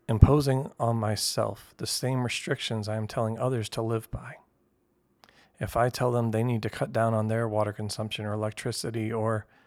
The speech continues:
whatever the case is, am I also doing that? And what we have found typically is that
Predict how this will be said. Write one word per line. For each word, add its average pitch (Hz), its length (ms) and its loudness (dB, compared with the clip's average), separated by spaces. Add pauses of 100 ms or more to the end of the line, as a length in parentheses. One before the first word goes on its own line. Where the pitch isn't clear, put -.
(440)
whatever 123 320 2
the 113 120 -2
case 117 340 -4
is, 117 460 -6 (1800)
am 117 160 2
I 117 140 4
also 120 340 2
doing 98 300 -4
that? - 320 -14 (1700)
And 113 120 2
what 123 100 2
we 110 140 0
have 104 260 0
found 104 640 0 (320)
typically 104 500 -4
is 107 200 -4
that 107 340 -2